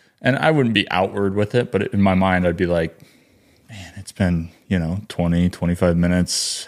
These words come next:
haven't seen our servers, you know, whatever else." And now being in the industry, it's like they're doing something. The food, you know, somebody in the back is backed up, or, you know, maybe they're,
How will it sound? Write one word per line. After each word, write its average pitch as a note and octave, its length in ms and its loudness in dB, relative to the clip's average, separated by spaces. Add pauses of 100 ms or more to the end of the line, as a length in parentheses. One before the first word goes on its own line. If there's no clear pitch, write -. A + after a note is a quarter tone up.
haven't F2+ 220 -2
seen F#2 180 0
our F2 120 0
servers, G#2 840 2 (380)
you F#2+ 100 -2
know, F2 140 0
whatever F2+ 360 2
else." F#2 260 2 (1000)
And G2+ 300 4
now G2 320 4
being G2 260 2
in F#2 100 2
the F2+ 100 2
industry, G2 440 2
it's E2+ 160 -4
like E2 320 -4 (1120)
they're F2+ 160 2
doing E2+ 260 -2
something. F2 640 -4 (480)
The F2 100 -8
food, F2+ 640 0
you F2 80 -2
know, E2+ 140 0
somebody F#2+ 400 2
in F#2 100 2
the F2 60 0
back E2+ 400 0
is E2 240 -4 (460)
backed E2+ 320 0
up, A2+ 340 4
or, E2 340 0 (380)
you F2+ 80 -6
know, E2+ 100 -4
maybe F2 220 -2
they're, E2 220 -2